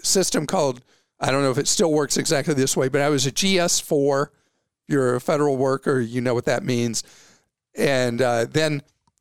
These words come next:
the job I had at hud, I was G S five. And everybody knew what everybody made. And you, you knew, uh, they were G S eleven, they were G S six, they whatever.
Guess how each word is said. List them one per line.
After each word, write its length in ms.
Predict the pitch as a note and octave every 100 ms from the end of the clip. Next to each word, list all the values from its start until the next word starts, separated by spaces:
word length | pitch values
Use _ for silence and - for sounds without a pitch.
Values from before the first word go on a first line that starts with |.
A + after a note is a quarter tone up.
| -
the 220 | C#3 C3+
job 360 | B2+ E3+ D#3 D3+
I 80 | B2
had 220 | D3 B2+
at 80 | C3+
hud, 240 | E3+ C#3+
I 80 | C#3
was 220 | B2+ A#2+
G 200 | C#3+ C#3
S 160 | B2+ -
five. 360 | C#3 A#2+ A2 - _ _
And 100 | C3+
everybody 400 | D#3+ B3+ G#3+ G#3
knew 180 | F#3+ A#3
what 140 | G3+ F#3+
everybody 580 | D#3 D3+ D#3+ D#3+ E3+
made. 300 | F#3+ C4 E3
And 160 | B2+ C3
you, 160 | D3 D#3+
you 140 | D3+
knew, 520 | D3 D#3+ D3+ C#3 D4 D3+
uh, 120 | C3+
they 160 | C3+
were 200 | D3+ D3+
G 260 | C3+ F3+ D#3
S 200 | D3 -
eleven, 520 | E3 C#3+ C#3 D3 C#3
they 100 | C#3 C#3+
were 120 | C#3
G 280 | C3 C#3 D3
S 160 | C#3
six, 500 | - E3+ C#3 C3+ -
they 160 | D#3+ C#3
whatever. 420 | D#3 D#3 C3+